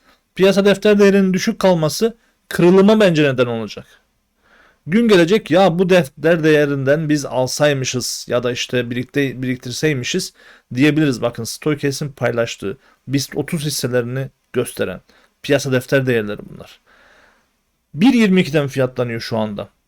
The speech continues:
Migros bir hafta önce bir yirmi beşmiş.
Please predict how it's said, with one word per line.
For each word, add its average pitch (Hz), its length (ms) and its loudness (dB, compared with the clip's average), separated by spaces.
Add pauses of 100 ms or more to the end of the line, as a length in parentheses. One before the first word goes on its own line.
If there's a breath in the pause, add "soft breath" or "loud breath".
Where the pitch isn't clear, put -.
(240)
Migros 165 500 0 (720)
bir 190 220 2
hafta 196 300 2
önce 151 200 0
bir 208 100 4
yirmi 214 280 4
beşmiş. 196 500 0